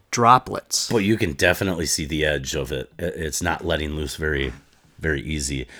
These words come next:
Speaker 2: But when it does, they're very small legs. Huh.
Speaker 1: Oh.
Speaker 2: Oh, man, that smells
Speaker 1: The nose
Speaker 2: amazing.
Speaker 1: is,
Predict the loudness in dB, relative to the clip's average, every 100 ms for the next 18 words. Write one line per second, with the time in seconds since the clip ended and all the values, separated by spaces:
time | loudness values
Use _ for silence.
0 | 0 2 6 8 6 8 12 12 12 6
1 | 2 4 4 4 2 4 4 4 4 0
2 | -10 -14 _ _ -4 -4 _ _ _ _
3 | _ _ -2 2 2 0 -8 -20 -4 0
4 | 2 0 -2 -2 0 2 4 4 0 2
5 | 0 2 4 6 6 8 8 8 4 2